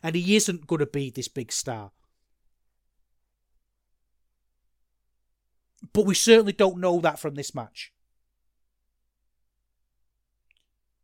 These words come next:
Again, nothing wrong with the match itself.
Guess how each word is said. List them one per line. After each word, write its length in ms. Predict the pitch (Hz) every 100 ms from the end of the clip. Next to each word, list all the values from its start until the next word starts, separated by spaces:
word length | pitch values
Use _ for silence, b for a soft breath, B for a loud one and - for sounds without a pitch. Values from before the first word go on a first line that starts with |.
| _ _ _ _
Again, 380 | 196 247 214 170 - 277 -
nothing 560 | 247 240 - 240 220 190
wrong 320 | 202 196 180
with 180 | 156 151
the 80 | 131
match 340 | 135 123 -
itself. 600 | 131 - 127 107 - -